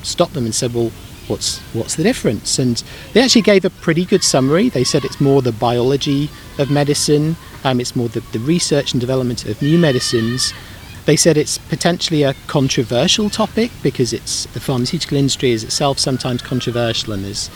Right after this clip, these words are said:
there's other aspects, um, to, to the industry which are challenging sometimes.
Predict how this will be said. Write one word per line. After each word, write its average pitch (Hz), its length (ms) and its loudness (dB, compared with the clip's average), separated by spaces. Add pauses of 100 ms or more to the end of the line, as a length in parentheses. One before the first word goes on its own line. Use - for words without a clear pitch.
(340)
there's 180 200 6
other 135 220 4
aspects, - 580 -4
um, 110 360 -4
to, 107 180 0
to - 180 -10
the 110 140 0
industry 104 420 -2
which - 240 -6
are 101 180 -4 (240)
challenging 113 500 -2
sometimes. 110 580 -8